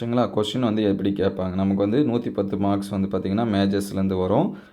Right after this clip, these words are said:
அதுக்கடுத்து முப்பது மார்க்ஸ் பார்த்திங்கன்னா எஜுகேஷன் சைக்காலஜிலேருந்து வரும். அதுக்கடுத்து பத்து மார்க்ஸ் பார்த்திங்கன்னா ஜி கே. இது எல்லாமே கலந்து இருக்கிற மாதிரி இருக்கும். இதுதான் எக்ஸாமுக்கான பேட்டர்ன். இப்போ ரீசெண்டாக நமக்கு வந்து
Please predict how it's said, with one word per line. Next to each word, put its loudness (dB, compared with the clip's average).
அதுக்கடுத்து 4
முப்பது 0
மார்க்ஸ் 0
பார்த்திங்கன்னா -2
எஜுகேஷன் 0
சைக்காலஜிலேருந்து 0
வரும். 0
அதுக்கடுத்து 0
பத்து 0
மார்க்ஸ் 0
பார்த்திங்கன்னா 0
ஜி 2
கே. -4
இது 0
எல்லாமே 2
கலந்து 2
இருக்கிற 0
மாதிரி 0
இருக்கும். -8
இதுதான் 2
எக்ஸாமுக்கான 0
பேட்டர்ன். 0
இப்போ 2
ரீசெண்டாக 2
நமக்கு -2
வந்து 0